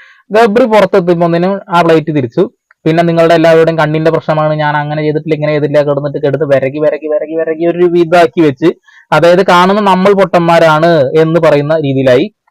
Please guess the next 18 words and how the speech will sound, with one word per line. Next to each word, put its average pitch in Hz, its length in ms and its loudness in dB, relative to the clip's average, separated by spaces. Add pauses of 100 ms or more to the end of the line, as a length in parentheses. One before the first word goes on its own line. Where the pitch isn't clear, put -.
പിന്നീട് 190 220 2
ജാഫർക്ക് 190 600 2 (100)
തന്നെ 196 400 2
നമ്മുടെ 160 400 0
ഗബ്രിയോട് 151 460 0
വിളിച്ച് 147 260 0
കാര്യം 143 240 2
പറഞ്ഞു, 160 140 0
"എന്റെ 170 200 0
മകളെ 151 300 0
കുറിച്ച് 143 280 -6
ഇനി 139 200 -6
എവിടെയും 139 440 -2
ഒരു 131 80 0
അക്ഷരം 139 360 -4
മിണ്ടി 123 200 -4
പോകരുത്" 117 440 -2
എന്ന്. 110 320 -4